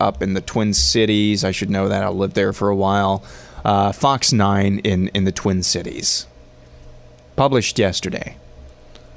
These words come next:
I want you to listen to this. I'm gonna try to give it to you, uh, in, in as good of a delivery as possible. This is absolutely nuts. For five months, Fox nine has been investigating what appears to be rampant fraud in a massive state program.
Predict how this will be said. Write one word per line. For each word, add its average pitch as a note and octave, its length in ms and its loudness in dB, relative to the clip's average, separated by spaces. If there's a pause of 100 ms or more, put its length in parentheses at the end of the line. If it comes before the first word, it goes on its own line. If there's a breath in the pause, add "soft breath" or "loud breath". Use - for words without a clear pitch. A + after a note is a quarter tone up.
(140)
I - 60 -8
want A2+ 160 0
you C3+ 40 4
to B2 60 6
listen A#2+ 300 4
to B2 80 4
this. G#2+ 540 2 (400)
I'm - 80 -6
gonna - 40 -8
try A2 260 2
to A2+ 80 4
give G2+ 200 4
it A2 120 0
to B2 100 4
you, G2 400 2 (400 loud breath)
uh, F#2+ 400 2
in, F#2+ 260 0
in F#2 140 0
as F2+ 120 0
good A2+ 140 2
of F#2+ 80 2
a F#2+ 60 0
delivery F#2+ 500 2
as F2+ 140 0
possible. F2+ 420 -2
This B2 160 2
is A2 240 0
absolutely G2 680 0
nuts. - 500 -4 (120)
For - 160 -2
five D#3+ 320 2
months, B2 440 2 (280 loud breath)
Fox C3 360 2
nine B2+ 220 4
has G#2 100 0
been G#2+ 180 2
investigating G#2+ 720 2
what G2+ 100 4
appears F3 460 4
to C#3+ 80 2
be A#2 160 2
rampant A#2+ 500 0
fraud A2 540 4 (400 loud breath)
in A2 180 2
a F#2+ 100 4
massive G#2 600 2
state G2+ 400 0
program. G#2+ 640 0